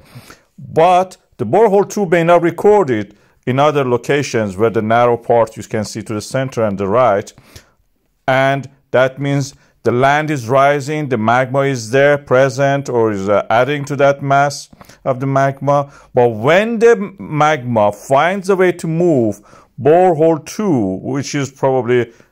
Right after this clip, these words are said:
uh, less than, slightly less than two kilometers, will record an steam pressure higher than the normal. That's the moment that the magma is moving laterally toward, for example, in this case,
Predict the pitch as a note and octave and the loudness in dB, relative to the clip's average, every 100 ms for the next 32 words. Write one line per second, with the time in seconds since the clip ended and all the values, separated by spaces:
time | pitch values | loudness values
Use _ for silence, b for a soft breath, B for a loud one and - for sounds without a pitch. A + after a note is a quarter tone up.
0 | b A#2+ A2 A2 A#2+ - B2+ A2+ B2 - | b 0 0 2 0 0 -2 -2 -8 -4
1 | D3+ D3+ C3+ B2+ B2+ C3 - C#3 C3+ A#2+ | -2 -2 0 0 0 -6 -8 -8 -6 -4
2 | A2+ A2+ G#2+ - b b A2+ B2 F#3 E3+ | -4 -4 -6 -8 b b -2 2 4 2
3 | E3+ D#3+ D3 D3 D3 B B _ A#2 A#2+ | -2 2 4 2 -2 B B _ -4 -4
4 | - - - F#3+ F#3 F3 - - D3+ D3+ | -6 -10 -4 -2 -2 -6 -12 -2 2 2
5 | - A#2+ G#2+ G#2+ B - C3+ D3 C#3+ C#3 | 0 0 0 -2 B -6 0 0 2 0
6 | C3+ C3+ C#3+ C3+ G#2+ E2+ B B - C#3 | -2 0 2 2 0 -4 B B 0 0
7 | C#3+ C#3+ C#3+ D3 D3 C#3+ - B B B | 0 -2 0 0 0 -2 -10 B B B
8 | C3+ A#2+ A#2+ A#2 C3+ C3+ C3+ C3+ A#2 B2+ | 0 0 0 0 0 0 -2 -2 -2 0
9 | C#3+ F#3 G#3+ E3+ G#3 F#3+ D#3+ D#3 E3 E3 | 2 2 0 0 0 0 2 2 2 0
10 | D#3+ B2 G#2 F#2+ - C3+ D#3 F3 F3+ D#3 | -4 -2 -2 -6 -6 0 4 2 0 -6
11 | C3 C3+ C3+ C#3+ C3+ B2+ D3+ - A2 G2+ | -2 -2 -2 -2 -4 -4 -6 -4 -4 -4